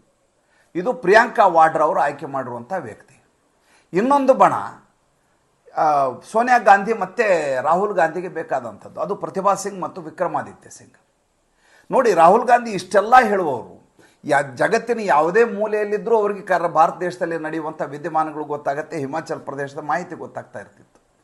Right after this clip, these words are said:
ಆದರೆ ಒಂದೇ ಒಂದು ರೀತಿಯದಾದಂಥ ಪ್ರತಿಕ್ರಿಯೆಯನ್ನು ಇದಕ್ಕೆ ತೋರಿಸ್ಲಿಲ್ಲ ಅವರು.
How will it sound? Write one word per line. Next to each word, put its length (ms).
ಆದರೆ 560
ಒಂದೇ 420
ಒಂದು 340
ರೀತಿಯದಾದಂಥ 920
ಪ್ರತಿಕ್ರಿಯೆಯನ್ನು 720
ಇದಕ್ಕೆ 280
ತೋರಿಸ್ಲಿಲ್ಲ 540
ಅವರು. 220